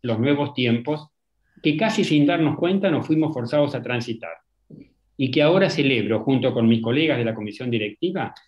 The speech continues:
como un importante logro de esta gestión. Una reciente encuesta, casi sobre el fin del año pasado, que respondieron los señores miembros, apoyó abiertamente los cambios instaurados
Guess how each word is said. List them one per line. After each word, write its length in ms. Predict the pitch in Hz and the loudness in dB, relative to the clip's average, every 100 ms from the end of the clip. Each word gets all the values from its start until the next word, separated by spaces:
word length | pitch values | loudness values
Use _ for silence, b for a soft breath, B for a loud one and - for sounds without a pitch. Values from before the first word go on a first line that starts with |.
| B _ | B _
como 200 | 127 131 | 0 4
un 60 | |
importante 680 | 143 139 139 131 170 180 156 | 4 4 0 0 -2 -2 -2
logro 480 | 127 131 135 139 143 | 0 0 0 -4 -8
de 180 | 113 120 | -4 -4
esta 240 | 117 120 | -4 -8
gestión. 380 | 117 104 _ 71 76 _ _ _ _ _ _ _ _ _ _ _ _ _ _ _ | -10 -14 _ -20 -20 _ _ _ _ _ _ _ _ _ _ _ _ _ _ _
Una 180 | 143 135 | 2 4
reciente 400 | 139 139 202 190 | 4 2 2 4
encuesta, 540 | 147 147 120 - 110 | 2 4 2 0 -4
casi 260 | 110 127 139 | -2 -2 -2
sobre 220 | 120 110 | -2 -2
el 80 | 110 | -2
fin 160 | 139 123 | -2 0
del 120 | 113 | 0
año 200 | 110 107 | 0 -4
pasado, 640 | 104 - 147 160 160 - _ _ _ - | -6 -2 0 0 -4 -8 _ _ _ -4
que 80 | 120 | -2
respondieron 540 | 120 120 117 151 156 | -2 -2 0 2 2
los 120 | 135 | 0
señores 300 | 117 123 131 | 0 -2 0
miembros, 680 | 113 139 151 165 170 165 _ _ _ _ - | 0 2 0 0 -4 -8 _ _ _ _ -6
apoyó 500 | 135 135 131 156 123 | -2 0 2 4 4
abiertamente 800 | 131 214 202 147 139 151 151 139 | 2 0 0 0 2 2 0 -2
los 160 | 113 | -2
cambios 540 | - 139 143 147 - _ _ _ _ | -4 -2 -2 -2 -8 _ _ _ _
instaurados 960 | 165 165 156 120 123 156 160 170 165 | 0 0 0 -4 0 2 2 -2 -6